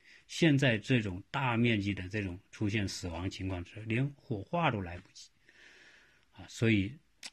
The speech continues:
这个情况真的不好。啊，如果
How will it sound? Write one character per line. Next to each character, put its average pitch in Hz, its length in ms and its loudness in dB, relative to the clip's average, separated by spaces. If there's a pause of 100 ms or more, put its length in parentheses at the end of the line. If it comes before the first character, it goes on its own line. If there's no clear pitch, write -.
(140)
这 117 100 2
个 101 80 4
情 95 220 0
况 92 200 0
真 107 200 4
的 98 80 2
不 95 160 -8
好。 - 160 -18 (880)
啊， - 120 -16 (380)
如 143 180 10
果 139 180 6